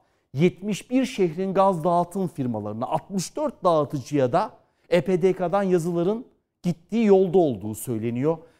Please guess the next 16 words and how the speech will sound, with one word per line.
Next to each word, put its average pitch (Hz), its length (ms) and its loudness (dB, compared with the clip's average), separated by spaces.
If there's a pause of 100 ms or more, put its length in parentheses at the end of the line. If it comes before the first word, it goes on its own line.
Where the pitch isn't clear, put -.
(120)
Herkes 233 600 0
indirecek. 117 680 -6 (280)
Seçim 180 360 -4
öncesi 123 540 -4 (240)
halkı 143 420 -2
ferahlatma. 95 840 -8 (240)
Mart, 170 320 4
Nisan'da 143 520 -4
sandık 135 500 -6
gelirse, 113 540 -8 (480)
kışın 185 360 -2
doğalgaz 170 500 0
faturalarının 123 680 -4
düşmesi 110 580 -10 (320)
çok 170 260 2
önemli. 87 480 -10